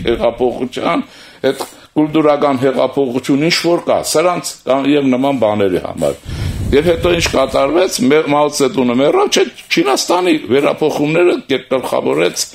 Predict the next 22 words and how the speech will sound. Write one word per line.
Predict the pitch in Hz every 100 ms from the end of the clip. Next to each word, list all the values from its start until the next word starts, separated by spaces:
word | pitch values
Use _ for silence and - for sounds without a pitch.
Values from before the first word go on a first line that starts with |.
| - - -
գաղափարապես, | 113 117 123 - 113 113 113 101 -
քաղաքականապես | 110 107 110 110 104 107 101
և | 107 92
բարոյապես | 113 117 107 101 107 101 -
կարևորը | 92 107 139 185 180 - - - _
Դեն | 120 123
Սյաոպին, | - 120 113 117 165 175
և | 143 120
այսօր | 120 - 107
Չինաստանը, | - 113 110 110 113 110 104
որ | 101
իներցիայով | 110 113 110 - 107 107 76
գնաց | 120 120 127 -
կգնում | 104 92 123 202 202
է, | 98
դրա | 104 139
համար | 139 107
եմ | 87 82
ասում, | 78 - 85 - - - -
դուք | 143 147
շարժում | - 135 135 127 135 120
օգնեք | 127 127 131 123